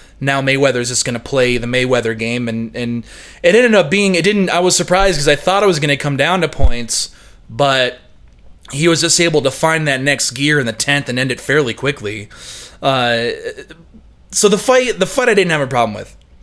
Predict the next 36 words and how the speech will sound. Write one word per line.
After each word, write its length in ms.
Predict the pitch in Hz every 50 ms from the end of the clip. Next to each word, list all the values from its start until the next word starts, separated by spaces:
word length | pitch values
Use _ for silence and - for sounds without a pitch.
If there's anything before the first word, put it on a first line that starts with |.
| - _ - - - - - - - - - _ - -
But 260 | - 175 175 175 -
the 520 | - 185 185 180 180 175 165 160 156 165 - - _ - - - _ - - _ _ _ _ - - - - - -
McGregor 640 | 180 180 185 147 165 185 214 233 240 226 226 202
supporters 920 | - - - 160 - - - 180 180 175 156 127 110 98 104 104 - - -
who 100 | 156 156
made 240 | 156 165 180 185 196
it, 240 | 196 196 175 185 - - - - _ - - - - - - - - - -
who 140 | - 175 180
made 220 | 185 202 214 220
it 120 | 202 151 123
seem 680 | - - - - - - 226 220 226 226 226 226 214
like 680 | 190 165 156 147 143 131 123 123 120 - - - - - - - - - - - - - _ - - - _ -
this 380 | 151 139 139 196 196 185 - 156
dude 360 | 139 170 180 185 185 180 170
has 160 | 156 127 135
never 360 | 151 156 170 165 156 165 165
fought 340 | 160 - - 170 165 165 156
a 60 | 143
day 240 | 135 135 156 151 151
in 80 | 147 147
his 160 | 147 127 131
life, 480 | 139 143 143 143 143 147 143 - -
or 100 | 139 131
that 380 | 127 120 131 123 123 123 123 - - - - - - - -
it 60 | 139
was 160 | 151 151 147
so 340 | - - - 185 180 180 170
hard 460 | 139 139 160 160 160 160 156 147 143
to 100 | - 147
learn 380 | 139 139 147 147 156 156 156 147
the 100 | 143 139
rules 540 | 127 131 135 139 143 143 143 143 139 127 131
of 160 | 123 113 -
boxing 640 | 127 131 135 143 - - - 151 147 143 143 143 131
and 200 | 123 117 117 120
not 380 | 127 123 127 127 131 131 131